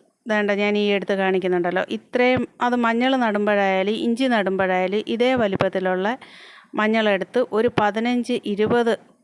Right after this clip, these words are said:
മൂട് നമ്മൾ നട്ട് കഴിഞ്ഞാൽ ഒരു വർഷത്തേക്ക് നമ്മുടെ ആവശ്യത്തിനുള്ള മഞ്ഞൾപ്പൊടി നമുക്ക് ഉണ്ടാക്കിയെടുക്കാനായിട്ട് പറ്റും കേട്ടോ. അത് എല്ലാവരുടെയും വീട്ടിൽ അത് ഉണ്ടാക്കിയെടുക്കാനായിട്ട് നിങ്ങൾ ശ്രമിക്കുകയും വേണം.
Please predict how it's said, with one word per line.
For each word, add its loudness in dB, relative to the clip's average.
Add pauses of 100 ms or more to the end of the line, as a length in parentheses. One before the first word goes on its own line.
(340)
മൂട് 2 (140)
നമ്മൾ 0
നട്ട് 0
കഴിഞ്ഞാൽ 2
ഒരു 0
വർഷത്തേക്ക് 0 (140)
നമ്മുടെ 0
ആവശ്യത്തിനുള്ള -2 (200)
മഞ്ഞൾപ്പൊടി 0 (100)
നമുക്ക് -2 (540)
ഉണ്ടാക്കിയെടുക്കാനായിട്ട് -2
പറ്റും -8 (280)
കേട്ടോ. -2 (720)
അത് 2 (160)
എല്ലാവരുടെയും 0
വീട്ടിൽ -2 (280)
അത് -2 (100)
ഉണ്ടാക്കിയെടുക്കാനായിട്ട് -2 (140)
നിങ്ങൾ 0 (120)
ശ്രമിക്കുകയും 0
വേണം. -8